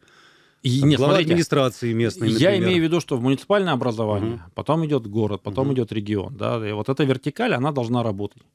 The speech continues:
Speaker 1: Да,
Speaker 2: Мгм.
Speaker 1: э, э-, эффективный губернатор,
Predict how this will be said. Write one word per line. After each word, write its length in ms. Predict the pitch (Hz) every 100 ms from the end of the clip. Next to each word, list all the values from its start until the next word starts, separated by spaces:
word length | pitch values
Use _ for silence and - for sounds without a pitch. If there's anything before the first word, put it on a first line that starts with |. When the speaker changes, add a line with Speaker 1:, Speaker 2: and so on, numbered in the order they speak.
| _ _ _ _
Speaker 1:
Да, 200 | 117 156
Speaker 2:
Мгм. 140 | 127 123 123
Speaker 1:
э, 140 | 123
э-, 240 | 139 143 143
эффективный 720 | 131 156 - 165 147 123 101
губернатор, 720 | 117 117 127 147 202 214 156